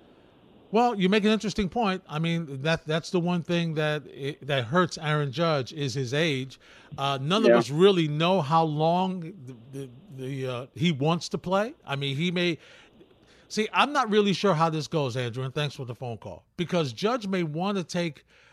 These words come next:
Speaker 1: does he want money or does he want years? 'Cause you could give him a ton of money for less years, right? And then after, let's say, let's say for argument's sake, and once again, I don't know what he's asked for, but let's say for argument's sake,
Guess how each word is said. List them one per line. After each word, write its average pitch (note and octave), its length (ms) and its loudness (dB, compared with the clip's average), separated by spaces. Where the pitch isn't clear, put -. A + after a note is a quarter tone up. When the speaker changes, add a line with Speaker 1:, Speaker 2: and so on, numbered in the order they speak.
Speaker 1:
does E3+ 140 2
he F#3 60 4
want E3 260 0
money A3 320 2
or A#3 40 -6
does F#3+ 160 -2
he G3 60 2
want F3 260 0
years? C3+ 540 -4
'Cause E3 160 4
you C4 60 6
could B3+ 160 -2
give G#3+ 200 2
him G#3 160 6
a D#3+ 80 2
ton C4 260 -2
of F#3+ 80 2
money D#3+ 440 0
for D#3+ 140 -2
less F3 260 2
years, - 520 -4
right? D#3 320 -4
And D3+ 140 -2
then E3+ 180 0
after, D#3+ 280 -2
let's F#3+ 200 -2
say, F#3 160 -2
let's F3+ 240 0
say F#3+ 200 -2
for F3 200 -4
argument's D#3+ 500 0
sake, F2+ 220 -8
and C#3 140 -6
once E3 140 -2
again, D#3+ 240 -6
I B2+ 100 0
don't E3+ 160 0
know D3 100 -2
what B2+ 200 -6
he's A2 160 -8
asked F2+ 260 -12
for, D#2+ 300 -14
but E3 100 2
let's A#3+ 140 4
say A#3 140 6
for D#3+ 200 0
argument's E3+ 440 2
sake, C#3 260 -4